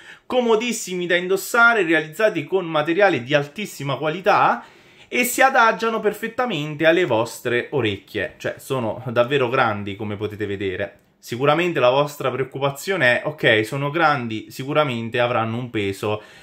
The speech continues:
eh, diciamo, esagerato. Vi assicuro che non è così. Anche se la dimensione, diciamo, di ogni padiglione, quindi la dimensione complessiva del, di questo paio di cuffie è, eh, diciamo, grande,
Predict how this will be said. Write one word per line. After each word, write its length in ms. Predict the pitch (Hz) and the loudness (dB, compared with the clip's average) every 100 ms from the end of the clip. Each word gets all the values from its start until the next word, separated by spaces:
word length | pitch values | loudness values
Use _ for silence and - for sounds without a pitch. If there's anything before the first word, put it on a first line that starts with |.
| - | -14
eh, 220 | - 98 | -6 -4
diciamo, 360 | 107 104 113 107 | -4 -4 -2 -2
esagerato. 800 | 107 113 107 107 95 90 90 - - _ _ | -2 -2 0 0 2 0 -4 -12 -20 _ _
Vi 120 | 127 | 0
assicuro 440 | 156 156 202 226 190 | 0 0 -2 2 2
che 80 | 147 | 2
non 140 | 139 | 0
è 120 | 127 | -2
così. 440 | - 113 107 90 - - - _ _ - - - | -2 -2 -2 -4 -8 -20 -20 _ _ -20 -6 2
Anche 360 | 226 226 196 | 2 4 0
se 220 | 175 196 | 2 2
la 140 | 175 139 | 2 2
dimensione, 920 | 139 139 143 - 196 185 151 123 120 | 0 -4 -6 -2 0 0 2 0 -2
diciamo, 420 | 120 113 160 139 131 | -8 -2 2 2 0
di 80 | |
ogni 160 | 156 170 | -2 -2
padiglione, 560 | - 151 147 160 143 123 | 0 0 0 -2 -2 -4
quindi 400 | 151 135 117 - | -6 -4 -6 -2
la 240 | 120 113 | -2 0
dimensione 460 | 117 135 135 185 180 | -4 -6 -4 -4 -4
complessiva 540 | 151 143 139 160 127 | -4 -4 -2 2 2
del, 520 | 110 117 120 117 110 107 | 0 -4 -2 -2 -2 -4
di 80 | |
questo 420 | 110 131 123 117 - | -6 -4 -2 -2 2
paio 200 | 165 165 | 2 2
di 100 | 147 | 0
cuffie 460 | 151 143 120 110 - - - _ | -8 -6 -2 -2 -2 -18 -20 _
è, 260 | 180 180 - | 0 2 2
eh, 280 | 123 117 113 | 0 0 -2
diciamo, 360 | 120 143 139 | -2 -4 -2
grande, 760 | 135 151 123 110 110 135 160 | 2 2 2 -2 -2 0 -2